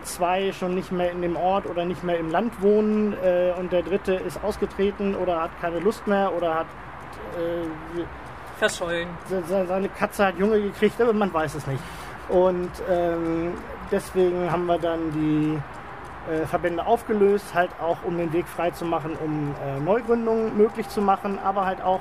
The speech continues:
Speaker 1: um sicherzustellen, dass wenn Leute jetzt ins Internet gucken und sagen, in Cloppenburg, ich wohne in Cloppenburg und ich möchte gerne bei der Partei aktiv werden, wunderschön, ich schreibe mal an die Person, die da, äh, auf der Verbandsseite in Cloppenburg,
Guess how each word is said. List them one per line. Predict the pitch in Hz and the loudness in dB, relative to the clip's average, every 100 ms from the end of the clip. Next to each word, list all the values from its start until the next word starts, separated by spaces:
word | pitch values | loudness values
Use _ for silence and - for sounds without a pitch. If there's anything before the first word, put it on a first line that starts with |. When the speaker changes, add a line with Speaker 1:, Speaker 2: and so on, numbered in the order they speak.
| - 180 | -2 -4
Speaker 1:
um | 175 165 | -2 -2
sicherzustellen, | 180 196 190 180 - 180 175 175 - - - | -2 -2 -2 -6 -2 0 0 -2 -6 -10 -4
dass | 170 180 | -2 0
wenn | 175 | 4
Leute | 180 196 185 | 4 4 -2
jetzt | 175 | -2
ins | 160 | -2
Internet | 220 226 226 214 - | 0 2 2 0 0
gucken | 247 220 214 | -2 0 0
und | 190 | 2
sagen, | 190 190 185 | 2 2 0
in | 180 180 180 180 - - - - - - | 0 2 2 0 -6 -12 -12 -12 -12 -8
Cloppenburg, | - 190 208 180 151 147 131 170 | 2 4 4 2 2 4 2 0
ich | 226 156 | -2 2
wohne | 180 233 214 | 4 4 2
in | 175 - | -2 2
Cloppenburg | 208 262 240 247 247 262 254 | 2 4 0 4 4 4 2
und | 214 | 2
ich | 208 | 2
möchte | 180 208 - 233 | 2 2 2 -4
gerne | 202 202 202 214 208 208 208 | 0 2 2 4 4 4 2
bei | 196 | -2
der | 190 | -2
Partei | 190 180 - 190 156 | -2 -4 0 0 0
aktiv | - 214 254 - | -4 -2 -2 2
werden, | 247 247 262 262 - - - | 4 4 0 -4 -8 -14 0
wunderschön, | 202 202 185 214 240 254 233 | 4 4 2 2 2 0 -2
ich | - | -2
schreibe | 196 214 214 | 2 2 2
mal | 208 | 0
an | 202 202 | 0 -2
die | |
Person, | - 185 170 214 226 | 0 0 2 2 2
die | 196 | 0
da, | 190 190 190 | 0 2 0
äh, | - 196 190 185 | -4 -6 -4 -2
auf | 185 | -2
der | - 180 | -2 -2
Verbandsseite | 180 185 214 202 190 185 | 0 -2 -2 0 0 0
in | 185 | -6
Cloppenburg, | - 208 208 180 185 | 0 0 0 2 2